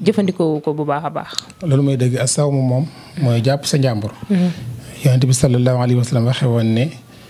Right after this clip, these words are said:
Speaker 2: "Man lam yada qawla zuuri wal amalu bihi fa laysa lillahi xaajatun fi an yadaa taamahu wa sharaabahu."
Speaker 1: Mm-hmm.
Speaker 2: Nee na koo xam ne mënta muñ wax ay caaxaan ak def ko.
Speaker 1: Mm-hmm.
Speaker 2: Nee na Yàlla amul soxla ci mu bàyyi lekk ak naan.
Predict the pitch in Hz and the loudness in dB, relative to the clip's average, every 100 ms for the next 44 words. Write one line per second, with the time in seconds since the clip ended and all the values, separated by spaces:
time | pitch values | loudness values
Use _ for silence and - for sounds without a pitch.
0 | - - 123 120 120 120 120 117 151 - | -20 -2 2 4 2 2 2 2 -2 -6
1 | - - - - 127 120 117 104 123 131 | -20 -20 -12 -2 0 2 0 2 2 2
2 | 120 143 - - - 127 117 117 123 123 | 2 0 -2 -14 -4 0 0 2 0 2
3 | 117 110 120 123 160 190 - - 120 127 | 0 2 2 2 0 -6 -12 -4 0 0
4 | 127 131 117 113 113 123 120 - - 123 | 0 -2 0 0 2 2 0 -2 -2 0
5 | 123 120 113 120 123 113 123 113 117 120 | 0 0 0 0 2 2 0 0 0 2
6 | 120 117 123 123 117 127 131 139 131 131 | 0 0 0 0 0 2 4 2 2 0
7 | 131 139 131 127 - 214 180 175 - - | 0 0 0 -2 -4 -4 -4 -4 -12 -20
8 | - 123 120 143 139 - 135 120 110 - | -2 0 2 0 0 0 2 2 0 -6
9 | - - 135 139 135 131 123 127 120 135 | -10 0 2 2 2 2 4 2 0 -4
10 | 117 120 113 110 113 127 135 139 90 - | -2 0 0 0 2 0 0 -4 -8 -8
11 | - 190 185 - - 139 120 117 120 131 | -2 0 0 -4 -4 0 2 2 2 2
12 | 135 - 160 156 - 139 127 120 - 131 | 0 0 0 0 0 0 0 0 0 0
13 | 123 120 120 117 113 123 110 110 98 | 2 2 2 2 0 -2 -2 -2 -4